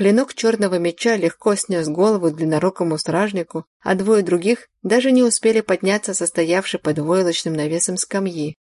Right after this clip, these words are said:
как лошадки перелетели через жердину и продолжили путь.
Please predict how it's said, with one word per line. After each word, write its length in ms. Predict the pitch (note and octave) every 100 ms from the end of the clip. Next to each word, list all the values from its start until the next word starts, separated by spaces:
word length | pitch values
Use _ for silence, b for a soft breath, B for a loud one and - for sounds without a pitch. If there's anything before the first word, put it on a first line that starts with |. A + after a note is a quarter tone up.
| _ _ _ -
как 220 | D#3+ -
лошадки 420 | D#3 D3+ A3 -
перелетели 640 | F#3+ F3 D#3 D#3+ - G3 F3+
через 320 | E3+ D3+ D3+
жердину 560 | D3+ D3+ F3+ G#3+ F#3+ -
и 100 | -
продолжили 680 | C#4 G#3+ F#3 E3+ F3 F3+ E3+
путь. 420 | - D3+ D3+ -